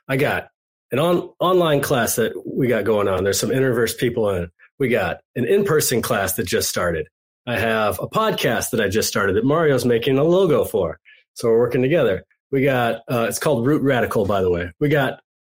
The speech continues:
a bunch of property down in Missouri, which is, uh, far away from <laughs> home.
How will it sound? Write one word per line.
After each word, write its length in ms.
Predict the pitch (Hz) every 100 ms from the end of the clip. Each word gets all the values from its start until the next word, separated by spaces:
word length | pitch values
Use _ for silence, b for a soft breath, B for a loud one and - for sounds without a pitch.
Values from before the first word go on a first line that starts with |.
| _
a 60 | -
bunch 220 | 131 143
of 80 | 143
property 440 | - 196 - 120
down 200 | 113 120
in 80 | 131
Missouri, 400 | 139 143 190 117
which 220 | 104 95
is, 240 | 113 101 - -
uh, 260 | 120 113
far 240 | 110 131 127
away 180 | 147
from 180 | - 170
<laughs> 20 |
home. 400 | 123 202 131 90